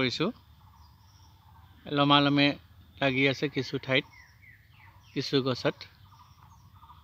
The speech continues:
তামোল গছত পাণ, গান পাণ, খুব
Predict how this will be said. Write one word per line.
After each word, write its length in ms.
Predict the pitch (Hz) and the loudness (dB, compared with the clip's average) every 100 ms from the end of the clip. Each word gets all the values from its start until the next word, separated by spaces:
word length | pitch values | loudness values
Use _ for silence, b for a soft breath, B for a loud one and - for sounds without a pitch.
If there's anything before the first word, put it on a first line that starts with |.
| - - - - - - - - - - - - - - - - - - - - - - - - - - - - - - - - - - - | -20 -20 -20 -20 -20 -20 -20 -20 -20 -20 -20 -20 -20 -20 -20 -20 -20 -20 -20 -20 -20 -20 -20 -20 -20 -20 -20 -20 -20 -20 -20 -20 -20 -20 -4
তামোল 260 | 139 147 156 160 | 0 0 0 0
গছত 300 | 156 170 - - - 147 | 0 -2 -4 -10 -4 2
পাণ, 140 | 143 202 - - - - - - | 2 0 -8 -20 -20 -18 -14 -6
গান 260 | 139 135 135 | 0 2 2
পাণ, 200 | 143 185 262 - - - - - - - - | 2 2 -2 -10 -20 -20 -20 -20 -20 -20 -2
খুব 140 | 202 | -2